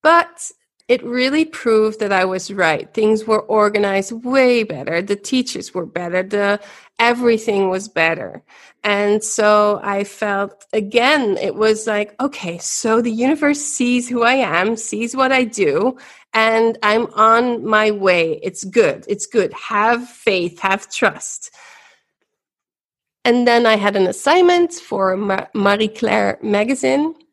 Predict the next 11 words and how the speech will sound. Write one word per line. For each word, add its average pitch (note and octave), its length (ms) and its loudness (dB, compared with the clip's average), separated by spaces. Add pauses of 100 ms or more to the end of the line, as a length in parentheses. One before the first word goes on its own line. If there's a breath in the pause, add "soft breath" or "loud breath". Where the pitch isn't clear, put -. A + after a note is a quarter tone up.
I F#3+ 100 -2
was F#3+ 220 0
not F3+ 260 4
the F3 60 -10
photographer. F3+ 520 -4
I F#3+ 100 0
was F#3+ 140 0
just - 280 -4
the F3 100 -2
assistant. B3+ 720 -2 (480 loud breath)
But G#3 440 2